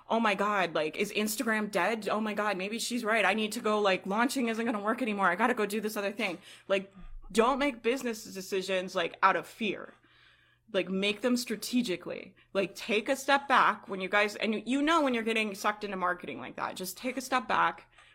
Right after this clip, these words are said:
and look at, like, "Okay, this person is a marketer. What are they saying to me? How is that making me feel? And is that a place I wanna make a decision from?"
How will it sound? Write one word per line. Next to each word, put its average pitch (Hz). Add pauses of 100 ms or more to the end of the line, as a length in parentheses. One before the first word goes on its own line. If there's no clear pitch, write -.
(220)
and 202
look 220
at, 208
like, 190
"Okay, 190
this 185
person 262
is 247
a 214
marketer. 185 (640)
What 196
are 220
they 214
saying 180
to 208
me? 214 (100)
How 170
is 196
that 202
making 196
me 185
feel? 180
And 185
is 185
that 185
a 185
place 185
I 175
wanna 170
make 165
a 160
decision 160
from?" -